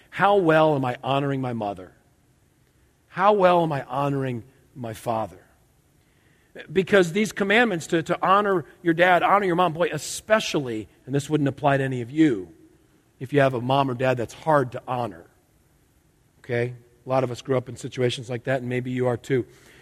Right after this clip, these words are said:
But you see, honoring parents is practice and preparation for our spirits in honoring our Heavenly Father. And so I just want to give you that encouragement. Now, as a youth pastor, I had, frankly, a real difficult time preaching this passage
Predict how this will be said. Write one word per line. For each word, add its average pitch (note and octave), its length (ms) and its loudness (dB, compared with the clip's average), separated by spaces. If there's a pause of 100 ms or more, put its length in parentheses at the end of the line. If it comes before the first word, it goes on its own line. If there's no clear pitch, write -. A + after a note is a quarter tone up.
(260)
But D#3 240 2
you D#3 80 0
see, F#3 220 -2
honoring G3 400 4
parents F#3+ 440 -2
is D3 280 -6
practice - 960 -4 (140)
and C#3+ 140 -6
preparation D#3+ 680 2
for D3 180 -2
our C3 100 2
spirits C#3+ 600 -2 (240)
in C#3 120 -2
honoring C3+ 540 -2 (180)
our C3 80 -8
Heavenly D3+ 300 0
Father. F2+ 340 -10 (840)
And B2+ 100 -18
so D3+ 100 2
I D#3+ 100 6
just D#3 100 -6
want D#3+ 140 -2
to D3+ 40 -2
give D#3 160 2
you C#3 80 0
that C3 140 2
encouragement. C3 460 -2
Now, E3 120 2
as D#3+ 100 2
a F3+ 40 -4
youth B3+ 220 2
pastor, E3 360 2
I G#3 120 6
had, G#3 260 4 (420)
frankly, E3+ 420 2 (920)
a F3+ 80 4
real G3 180 8
difficult F3 540 0
time E3+ 260 0
preaching F3+ 380 -2
this A#2+ 140 -12
passage - 540 -2